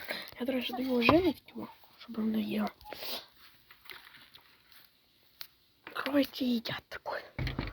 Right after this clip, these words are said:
Давайте там наливаємо її води. Ось так. Раз. І готово. Що, також в камеру знімати? У нас про вас буде рот, не переживайте.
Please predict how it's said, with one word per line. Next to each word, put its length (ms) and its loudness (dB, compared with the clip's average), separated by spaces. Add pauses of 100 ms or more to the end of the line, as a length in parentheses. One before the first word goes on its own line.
(260)
Давайте 440 6
там 140 6
наливаємо 640 8 (160)
її 260 4
води. 260 4 (1040)
Ось 140 -10
так. 240 -4 (1200)
Раз. 240 -4 (1900)
І 100 2
готово. 460 -6 (800)
Що, 180 -16
також 280 -6
в 80 -16
камеру 400 -4
знімати? 520 0 (880)
У 40 -4
нас 100 -6
про 140 0
вас 160 2
буде 340 -4
рот, 340 -6
не 80 -6
переживайте. 800 -8